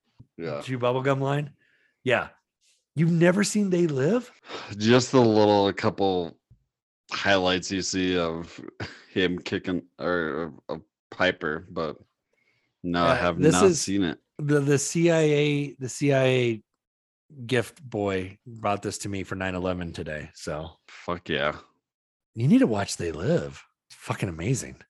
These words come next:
Speaker 1: We sh-, we should make it a thing.
Speaker 2: We should. Every
Speaker 1: Mm-hmm.
Speaker 2: nine eleven, we watch ni-, we watch They Live. Just, like, for a little while, uh, like, every Saint Patty's Day, I would put on fucking Boondock Saints and pass out.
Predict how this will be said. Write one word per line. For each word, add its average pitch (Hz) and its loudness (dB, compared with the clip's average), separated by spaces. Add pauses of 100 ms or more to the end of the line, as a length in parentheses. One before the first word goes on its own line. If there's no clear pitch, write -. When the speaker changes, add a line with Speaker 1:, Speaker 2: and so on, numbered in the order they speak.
(320)
Speaker 1:
We 92 -6
sh-, - -10
we 92 -2
should - -4
make 90 -2
it 85 -6
a 82 -6
thing. 82 -8 (1120)
Speaker 2:
We 123 2
should. 113 2 (220)
Every 135 4
Speaker 1:
Mm-hmm. 131 4
Speaker 2:
nine 127 4
eleven, 120 2
we 117 -2
watch 107 0
ni-, 110 0
we 113 4
watch 104 2
They 104 0
Live. 104 -2 (720)
Just, 127 -2
like, 123 4 (280)
for 131 4
a 123 6
little 117 4
while, 113 4
uh, 110 -2 (120)
like, 101 -2
every 110 2
Saint 110 -2
Patty's 104 2
Day, 104 2
I 98 2
would 98 -2 (800)
put 107 2
on 104 2
fucking 101 -2
Boondock 98 -2
Saints 95 -8
and 90 -8
pass 95 -2
out. 92 -4